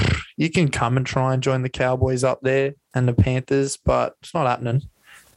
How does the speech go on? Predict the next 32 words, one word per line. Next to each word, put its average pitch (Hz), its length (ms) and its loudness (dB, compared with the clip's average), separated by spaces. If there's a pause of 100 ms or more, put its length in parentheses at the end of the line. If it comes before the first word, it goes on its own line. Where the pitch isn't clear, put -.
(100)
You're 147 80 -2
not 151 140 -2
getting 131 200 0
all 123 120 0
the 120 80 0
way 117 200 2
up 110 120 -4
to 127 100 -2
the 123 80 0
top - 220 0
three, 120 240 0
baby. 120 360 -2 (100)
It's - 140 -16
not 135 120 0
happening. 113 280 -2 (220)
You're 156 80 2
not 160 140 0
getting 127 240 0
there. 113 180 -2 (600)
Um, 160 580 -2 (180)
speaking 175 320 0
of 156 120 -4
those 147 220 2
mighty 139 260 0
Panthers, 139 640 -2 (600)
forty-two 185 500 0
to 143 60 -2
six 160 420 0
over 143 200 2
the 127 80 0
Knights. 123 760 0 (600)
Um, 123 460 0